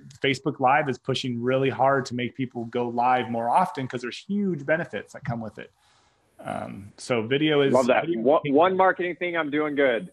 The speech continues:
Speaker 2: We're gonna,
Speaker 1: Yeah,
Speaker 2: I'm gonna
Speaker 1: yeah.
Speaker 2: keep
Speaker 1: No.
Speaker 2: tally as we go through this.
Speaker 1: We're doing it right now.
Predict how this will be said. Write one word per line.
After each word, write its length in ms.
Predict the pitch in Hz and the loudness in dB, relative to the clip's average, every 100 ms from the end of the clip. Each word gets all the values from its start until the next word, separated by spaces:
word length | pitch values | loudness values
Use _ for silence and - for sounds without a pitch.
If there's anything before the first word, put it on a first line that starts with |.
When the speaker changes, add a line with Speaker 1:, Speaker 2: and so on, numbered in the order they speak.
| _ | _
Speaker 2:
We're 120 | 120 | -6
gonna, 360 | 117 127 123 117 | -2 0 0 -2
Speaker 1:
Yeah, 160 | 185 202 | 2 4
Speaker 2:
I'm 140 | 151 | 4
gonna 140 | 143 143 | 4 2
Speaker 1:
yeah. 100 | 139 | 4
Speaker 2:
keep 160 | 147 | 2
Speaker 1:
No. 60 | - | 4
Speaker 2:
tally 280 | 196 135 135 | 4 6 6
as 80 | 123 | 4
we 120 | 120 | 2
go 180 | 120 135 | 4 4
through 240 | 127 139 135 | 4 4 6
this. 180 | 120 131 - | 4 2 -4
Speaker 1:
We're 100 | 170 | 0
doing 100 | 170 | 2
it 60 | |
right 220 | 151 160 156 | 4 4 4
now. 320 | 165 151 131 | 2 2 0